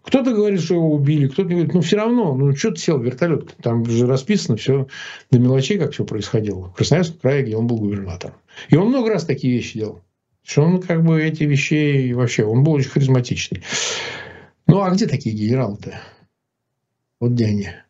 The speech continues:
Вот кто мне вот скажет, что даже среди советских этих придурков-генералов много было людей, в общем, которые там, Макашов или Вареников, в них была такая, знаете, советская сталинская кондовость,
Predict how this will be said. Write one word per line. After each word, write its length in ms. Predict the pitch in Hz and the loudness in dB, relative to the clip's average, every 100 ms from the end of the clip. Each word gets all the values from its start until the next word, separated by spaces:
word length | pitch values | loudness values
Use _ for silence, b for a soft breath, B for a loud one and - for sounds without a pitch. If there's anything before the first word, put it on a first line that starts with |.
| - | -6
Вот 140 | 101 | 2
кто 120 | 131 | 2
мне 160 | 113 104 | 2 -2
вот 140 | 101 | -6
скажет, 300 | - 143 139 | -2 0 0
что 280 | - - 95 92 B B | -2 -8 -10 -10 B B
даже 200 | 156 165 | 2 2
среди 240 | 170 202 180 | 2 2 2
советских 500 | 170 196 190 - 120 | 2 0 -2 -4 -6
этих 320 | 107 113 - - | -4 -4 -8 0
придурков-генералов 1000 | 127 135 151 - 110 120 139 208 202 - | 2 4 2 0 0 2 2 2 -2 0
много 220 | 139 180 | 0 2
было 280 | 185 208 190 | 0 0 0
людей, 320 | 175 175 202 | 0 2 2
в 80 | 185 | 2
общем, 300 | 160 143 139 | 0 0 0
которые 380 | 120 139 135 120 | 0 0 0 0
там, 180 | 104 107 | -2 -2
Макашов 600 | 110 120 117 151 151 113 | -2 0 0 0 0 0
или 80 | |
Вареников, 600 | 107 110 117 139 135 - B B B B B | 0 0 2 2 0 -4 B B B B B
в 80 | 123 | 4
них 160 | 180 | 6
была 260 | 170 208 151 | 4 2 -2
такая, 360 | - 107 104 98 | -6 -10 -8 -4
знаете, 240 | 123 104 | -4 -2
советская 440 | 135 135 127 - 107 | 0 0 -2 -4 -4
сталинская 500 | - 113 110 - 104 | -2 -2 -2 -6 -2
кондовость, 800 | 120 123 131 208 135 - - | 2 4 4 2 -2 -6 -18